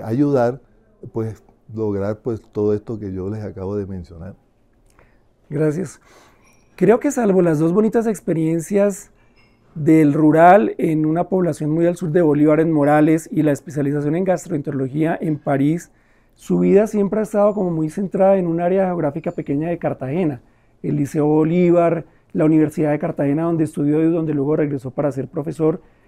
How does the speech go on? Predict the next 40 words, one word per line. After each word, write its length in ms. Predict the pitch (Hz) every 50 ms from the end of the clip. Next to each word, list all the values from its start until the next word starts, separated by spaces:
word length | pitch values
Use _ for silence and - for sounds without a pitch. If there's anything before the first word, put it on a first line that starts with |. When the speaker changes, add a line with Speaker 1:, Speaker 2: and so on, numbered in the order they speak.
| _ _ -
Speaker 2:
y 120 | 170 165
encima 380 | 175 170 165 185 185 190 214 220
ahora 460 | 220 214 208 196 208 208 208 - - -
ha 100 | 202 170
sido 260 | - - 190 185 202
usted 200 | 190 - - 196
uno 140 | 196 196 202
de 40 | 202
los 160 | 202 185 -
pioneros 520 | _ - - 160 156 156 151 175 196 -
en 120 | 202 185 -
crear 540 | - 180 151 151 151 156 160 156 180 180 - _ _ _ _ _ _ _ _ _ - -
el 260 | - 156 156 160 139
posgrado 800 | - - 165 147 135 143 139 156 156 180 175 185 190 196 208 208
de 120 | 208 185
gastroenterología. 1080 | 170 165 151 - - 180 156 143 135 - 139 127 131 135 131 127 185 202 156 123 110 - _ _ _ _ _ _ _ _ -
¿Por 220 | 175 165 156 -
qué 180 | - 175 165 190
es 100 | 185 185
esto 180 | 196 - - 202
importante? 600 | 190 - 160 147 147 - - 190 180 170 - 131
¿Cómo 200 | - 156 160 170
fue 140 | - 190 175
todo 160 | - 180 180
ese 160 | 185 160 180
proceso? 460 | - - 143 - 180 180 151 - - 104 -
Speaker 1:
Claro, 260 | - 127 123 117 110
bueno, 280 | 110 113 107 98 101 - - 120 101 - -
primero 360 | 113 113 117 123 135 165 185
en 80 | 175 147
cuanto, 560 | - 143 131 131 110 - 123 120 120 113 -
eh, 160 | 117 107 104 104 - 120
yo 140 | 101 113 117
no 80 | 143 156
había 200 | 151 151 151 143
quedado 220 | 139 135 135 139
en 80 | 139 127
cuenta 320 | - 131 131 135 - 147
efectivamente 840 | 127 104 117 101 92 - 110 120 127 131 120 120 123 117 - 131 123
que 240 | 107 110 110 - -